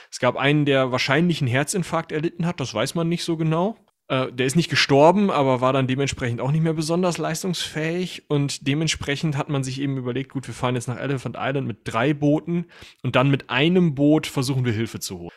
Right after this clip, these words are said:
Das war so der Plan von Shackleton. Und, ähm, dementsprechend haben sie dann aus den anderen beiden Booten eine kleine Hütte, äh, auf Elephant Island gebaut. Die haben die Boote nicht zerstört, sondern haben Steine aufgehäuft und die Boote als Dach für diese Hütte benutzt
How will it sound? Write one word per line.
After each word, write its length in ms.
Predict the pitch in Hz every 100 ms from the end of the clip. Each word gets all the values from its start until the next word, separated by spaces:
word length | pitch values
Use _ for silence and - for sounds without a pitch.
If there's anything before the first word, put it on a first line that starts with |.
| _
Das 180 | 117 127
war 140 | 160
so 100 | 143
der 140 | 143 131
Plan 640 | - 117 123 143 151 151 -
von 260 | - - 123
Shackleton. 600 | - 135 170 170 175 190 - _ _
Und, 500 | 131 131 135 127 -
ähm, 440 | 123 120 123 127 - _ _ -
dementsprechend 540 | 135 - 143 135 127
haben 140 | 131 143
sie 120 | 143
dann 160 | 139
aus 160 | 123 123
den 120 | 120
anderen 240 | 127 170 143
beiden 300 | 135 139 123
Booten 300 | 135 151 131
eine 100 | 123
kleine 340 | 123 113 113
Hütte, 440 | 208 - 220 214 - _ _
äh, 100 | 151
auf 460 | 156 156 - 147 -
Elephant 340 | 165 151 151
Island 320 | 117 147 160
gebaut. 440 | - 135 143 160 -
Die 80 | 117
haben 100 | 117
die 40 |
Boote 300 | 101 131 151
nicht 180 | 143 131
zerstört, 400 | 127 113 151 190
sondern 220 | 139 117
haben 100 | 123
Steine 300 | 120 120 147
aufgehäuft 1160 | 139 - 139 131 131 - _ _ - 135 143 -
und 120 | 127
die 60 | 107
Boote 300 | 110 147 107
als 180 | 101 -
Dach 240 | 127 -
für 140 | - 120
diese 160 | 110
Hütte 200 | 143 -
benutzt 460 | 160 160 175 -